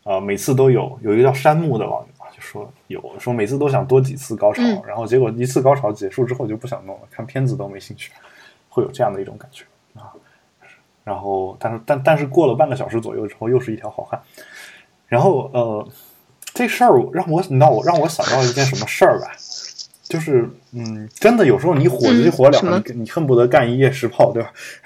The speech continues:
Speaker 1: <laughs> 就是，但是你，你真的做完一次之后，可能男，男的，无论是男女，可能都想稍微歇一歇，对吧？有这种情况。然后还有一种就是，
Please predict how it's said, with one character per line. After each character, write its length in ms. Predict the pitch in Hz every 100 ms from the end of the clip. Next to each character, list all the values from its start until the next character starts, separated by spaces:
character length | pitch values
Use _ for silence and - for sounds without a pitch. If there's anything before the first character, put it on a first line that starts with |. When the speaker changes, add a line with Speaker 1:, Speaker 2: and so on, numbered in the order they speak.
| -
Speaker 1:
<laughs> 1000 | 156 - - - - - - - - _
就 120 | -
是， 140 | 170 127
但 200 | 156 180
是 80 | 156
你， 220 | 117 110
你 140 | 120 110
真 200 | 160 175
的 120 | 131
做 220 | - 151
完 180 | 113 135
一 40 |
次 180 | 131 131
之 100 | 127
后， 160 | 135 110
可 180 | - -
能 200 | 104 113 -
男， 240 | 110 104
男 180 | 107 110
的， 60 | 139
无 140 | 117
论 120 | 135
是 80 | 123
男 200 | 107 104
女， 100 | 117
可 140 | 101 95
能 100 | 98
都 100 | 98
想 180 | 120 101
稍 120 | - 104
微 80 |
歇 300 | 110 - 113
一 40 | 101
歇， 120 | 101 -
对 80 | 110
吧？ 60 | - - - -
有 140 | 104
这 120 | 185
种 160 | 165 101
情 180 | - 87
况。 200 | - - _ -
然 140 | - 165
后 160 | 208
还 240 | - - 196
有 100 | 180
一 60 |
种 160 | 151 110
就 100 | 147
是， 240 | - 127